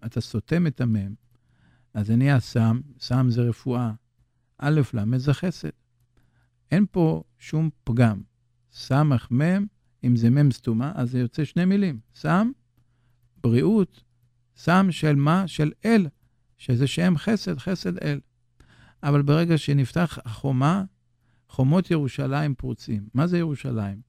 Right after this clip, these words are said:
ירושלים, כתוב בספרים, זה בנוי משני מילים. מהמילה יראה, כמו שקרא לאברהם אבינו, והמילה שלם, כמו שקרא לו מלכי צדק.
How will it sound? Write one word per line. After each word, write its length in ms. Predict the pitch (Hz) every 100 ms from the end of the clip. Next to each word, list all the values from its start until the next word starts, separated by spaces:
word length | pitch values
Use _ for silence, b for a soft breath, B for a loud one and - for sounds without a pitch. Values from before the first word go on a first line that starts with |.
| _ _ _ _ -
ירושלים, 500 | 123 123 135 156 185
כתוב 320 | 170 151 165
בספרים, 440 | 160 139 143 156 156
זה 120 | 127
בנוי 320 | 127 131 170
משני 380 | 165 139 - 151
מילים. 380 | 156 143 139 104 - _ _ _ _ _ _ -
מהמילה 560 | 123 131 143 151 147 117 - _ _ _ _ _ -
יראה, 520 | 107 117 127 120 110 208 226 _ _ _ _ _
כמו 160 | - 113
שקרא 360 | 110 117 117 123
לאברהם 380 | 113 107 110
אבינו, 300 | 101 107 156 - _ _ _ _ -
והמילה 420 | 110 123 143 160
שלם, 540 | 147 151 160 226 202
כמו 200 | 175 151
שקרא 320 | 143 147 151 160
לו 100 | 156
מלכי 280 | 143 -
צדק. 320 | 135 - 101